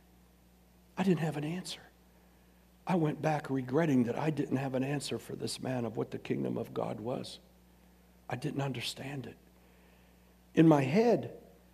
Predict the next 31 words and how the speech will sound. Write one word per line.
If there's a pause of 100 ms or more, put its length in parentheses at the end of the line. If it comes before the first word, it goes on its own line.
(220)
I
had
somebody
tell
me
that (340)
now
that
I'd
received
Jesus,
the
kingdom
of
God
was
in
me,
but
I
couldn't
see
it. (1080)
I
didn't
feel
it. (1160)
I
didn't
understand
it.